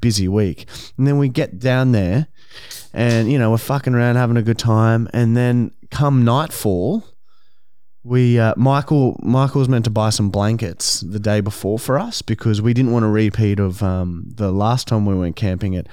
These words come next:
one of our friends' place where we were freezing our asses off.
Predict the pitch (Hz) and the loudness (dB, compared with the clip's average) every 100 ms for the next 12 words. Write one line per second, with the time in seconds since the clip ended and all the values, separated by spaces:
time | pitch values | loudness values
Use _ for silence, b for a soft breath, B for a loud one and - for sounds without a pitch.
0 | B B - 104 98 95 - 104 107 - | B B -2 0 2 0 0 -2 -2 -2
1 | 95 95 101 98 104 98 - - - - | -2 -2 -2 0 0 -2 -4 -10 -10 -10
2 | 160 170 185 190 202 160 117 98 76 110 | -10 -8 -6 -2 0 2 0 -2 -2 0
3 | 117 117 131 - 123 71 69 - | 2 2 0 -2 -6 -6 -10 -16